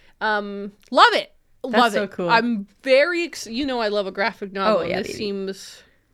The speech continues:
Speaker 2: God, it's so pretty. Look how pretty it is.
Speaker 1: Oh, yeah. I want that. <laughs> I want that real bad. <laughs>
Speaker 2: Yeah, it's beautiful. So I'm very excited about that. Um, okay. So now let me tell you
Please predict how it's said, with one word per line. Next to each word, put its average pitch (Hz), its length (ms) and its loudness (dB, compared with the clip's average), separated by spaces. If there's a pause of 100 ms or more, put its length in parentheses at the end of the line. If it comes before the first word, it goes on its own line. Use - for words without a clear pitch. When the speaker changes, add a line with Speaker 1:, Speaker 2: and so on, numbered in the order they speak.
(380)
Speaker 2:
God, 247 280 -6
it's 214 180 -12
so 262 260 -6
pretty. - 400 -14
Look 226 160 -8
how 302 100 -4
pretty 262 340 -8
it 311 40 0
is. 339 240 2
Speaker 1:
Oh, - 300 -16 (160)
yeah. 190 300 -12 (320)
I 220 60 -14
want - 200 0
that. 285 300 2
<laughs> 220 60 -4
I 285 160 6
want 269 200 6
that 240 180 4
real 233 120 4
bad. 240 380 4
<laughs> 330 320 2 (800)
Speaker 2:
Yeah, 202 220 -2 (100)
it's 240 160 -6
beautiful. 403 520 4
So - 160 -6
I'm 233 140 -4
very 330 200 2
excited 302 340 -2
about 233 220 -6
that. 196 200 -8 (680)
Um, 285 600 0 (340)
okay. 269 300 -2 (920)
So - 140 -6
now 269 200 4
let 403 100 -2
me 403 100 -4
tell 254 260 0
you 254 420 -4